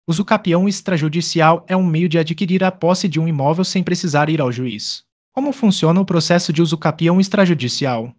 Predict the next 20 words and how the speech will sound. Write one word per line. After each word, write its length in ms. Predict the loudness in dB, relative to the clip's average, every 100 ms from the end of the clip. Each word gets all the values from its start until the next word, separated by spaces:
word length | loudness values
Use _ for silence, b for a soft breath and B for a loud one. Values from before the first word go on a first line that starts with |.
| _ _
Você 180 | -4 0
deve 220 | 2 2
reunir 360 | 2 2 2 2
documentos, 680 | 0 0 0 0 -2 -8 -12
provar 380 | -4 -2 0 0
a 40 |
posse 420 | 0 0 0 -2 -2
e 80 | -2
apresentar 600 | 0 0 0 0 -2 0
tudo 220 | -2 2
em 80 | 2
um 100 | 2
cartório. 600 | 0 -2 0 -2 -4 -12 _ _ _
Quais 200 | 0 2
são 100 | 4
os 120 | 4
requisitos 480 | 2 0 -2 0 -2
para 280 | 0 2 4
usucapião 520 | 2 0 0 2 4
extrajudicial? 960 | 2 2 2 2 0 -2 -2 0 -2